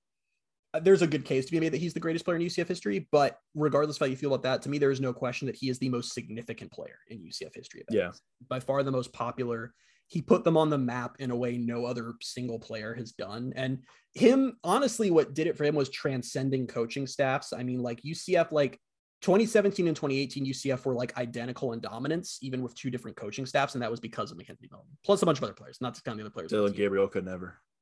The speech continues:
Speaker 1: Dylan Gabriel could never. And I like, you know, I,
Speaker 2: <laughs>
Speaker 1: you're saying that I'm gonna take Culpepper. You don't know that. There is
Speaker 2: Yeah, I
Speaker 1: another
Speaker 2: don't know that.
Speaker 1: very good quarterback that U C F had named Justin Holman.
Speaker 2: Ryan Schneider. Okay.
Speaker 1: <laughs> Right.
Speaker 2: We need to talk about Ryan Schneider at some point in this podcast
Speaker 1: We
Speaker 2: because
Speaker 1: actually should. It sucks that he's not
Speaker 2: people,
Speaker 1: gonna talk about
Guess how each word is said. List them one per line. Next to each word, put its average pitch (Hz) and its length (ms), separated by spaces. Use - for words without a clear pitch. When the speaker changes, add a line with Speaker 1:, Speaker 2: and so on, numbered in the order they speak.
Speaker 1:
Dylan 143 160
Gabriel 127 240
could 110 140
never. 101 360
And 147 220
I 175 100
like, 202 200
you 202 80
know, 233 140
I, 170 140
Speaker 2:
<laughs> - 100
Speaker 1:
you're 180 180
saying 196 300
that 170 200
I'm 156 80
gonna 160 120
take 143 220
Culpepper. 151 360
You 151 120
don't 160 140
know 151 120
that. 98 160
There 131 160
is 131 220
Speaker 2:
Yeah, 123 60
I 131 40
Speaker 1:
another 143 320
Speaker 2:
don't 156 180
know 113 160
that. 95 200
Speaker 1:
very 165 380
good 147 220
quarterback 123 580
that 113 140
U 120 100
C 113 220
F 107 100
had 104 380
named 113 400
Justin 123 360
Holman. 117 400
Speaker 2:
Ryan 110 260
Schneider. 101 420
Okay. 95 340
Speaker 1:
<laughs> - 60
Right. - 420
Speaker 2:
We 214 140
need 262 100
to 165 60
talk 147 220
about 127 160
Ryan 113 180
Schneider 107 260
at - 80
some 104 100
point 98 100
in 92 40
this 85 60
podcast - 480
Speaker 1:
We 98 80
Speaker 2:
because 196 140
Speaker 1:
actually 185 320
should. 139 200
It 131 80
sucks 160 200
that 151 100
he's 139 100
not 139 80
Speaker 2:
people, 180 260
Speaker 1:
gonna 120 140
talk - 100
about - 180